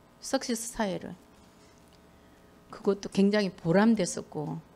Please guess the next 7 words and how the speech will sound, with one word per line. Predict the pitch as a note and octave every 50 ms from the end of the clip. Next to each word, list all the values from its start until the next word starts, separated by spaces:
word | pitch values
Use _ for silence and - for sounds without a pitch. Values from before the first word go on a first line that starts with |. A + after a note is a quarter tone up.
| _ _ _ _ _ _ _ _ _ _ _
어, | - E3 D#3+ D#3+ E3+ - -
그리고 | G3 F3+ D#3+ F#3 F3
우리 | F3 F3+ F#3+
스폰서라고 | F3+ - - - - D4+ C#4 C4+ - G#3+ F3 D#3 - - - -
또 | - F3+ - E3 D#3+ - - - - - - - _ -
거기 | - E3+ D#3+ D#3+ D#3 D3+ - - - - - - - - - -
이제 | E3+ F3+ - C3